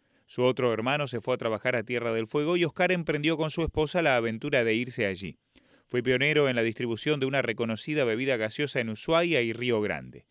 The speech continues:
Eso le permitió comprarse un avión. Su papá, cuando él tenía catorce años, lo había querido mandar a la Escuela de Aviación Militar, pero la situación económica no acompañaba. "Me quedé con el sueño de ser piloto de combate", contó. En Río Grande,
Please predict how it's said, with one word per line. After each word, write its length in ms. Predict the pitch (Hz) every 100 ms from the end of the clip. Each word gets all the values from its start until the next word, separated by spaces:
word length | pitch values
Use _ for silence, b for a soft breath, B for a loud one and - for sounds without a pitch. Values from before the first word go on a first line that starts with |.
| b b b
Eso 220 | - 107 160
le 100 | 147
permitió 380 | 127 123 139
comprarse 480 | 143 120 131 131 -
un 80 | 113
avión. 360 | 104 107 78 - _ _ _
Su 160 | -
papá, 320 | 175 170 123 - _ _
cuando 300 | - 95 101
él 100 | 127
tenía 260 | 113 107 110
catorce 460 | 101 101 113 - 98
años, 340 | 85 95 - b b b
lo 120 | - 143
había 220 | 170 165
querido 320 | 143 156 156
mandar 280 | 127 123 151
a 60 |
la 80 | 135
Escuela 380 | 113 - 151 139
de 100 | 120
Aviación 400 | 110 110 - 143
Militar, 420 | 123 123 156 156
pero 220 | 175 156
la 100 | 143
situación 460 | 127 151 127 - 160
económica 580 | 147 117 139 147 135 123
no 220 | 120 139
acompañaba. 720 | 120 117 107 101 85 62 - b b b b b
"Me 100 | 143
quedé 240 | 156 175
con 160 | 185 156
el 140 | 135
sueño 400 | 127 165 180 175
de 100 | 135
ser 240 | 123 165 160
piloto 380 | 131 165 165 131
de 100 | 117
combate", 500 | 117 135 120 - 78
contó. 380 | 85 80 90 - _ b b b b
En 100 | 127
Río 220 | 165 175
Grande, 440 | 165 131 107 104